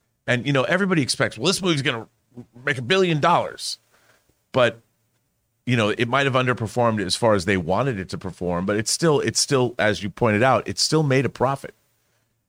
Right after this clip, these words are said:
You know, just 'cause it was forty-two million dollars, movies make a lot less profit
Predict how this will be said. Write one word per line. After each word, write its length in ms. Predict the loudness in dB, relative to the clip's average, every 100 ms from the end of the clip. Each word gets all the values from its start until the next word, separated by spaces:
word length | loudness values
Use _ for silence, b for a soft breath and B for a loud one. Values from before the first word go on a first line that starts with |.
| -4
You 60 | 2
know, 100 | 2
just 180 | 2 0
'cause 160 | 0
it 80 | 0
was 140 | -2
forty-two 420 | 0 2 2 0 0
million 240 | 2 4
dollars, 260 | 4 4 4
movies 400 | 4 4 2 2
make 200 | 0 0
a 60 |
lot 360 | 0 4 2 2
less 260 | 0 0 -2
profit 580 | -2 2 4 2 -4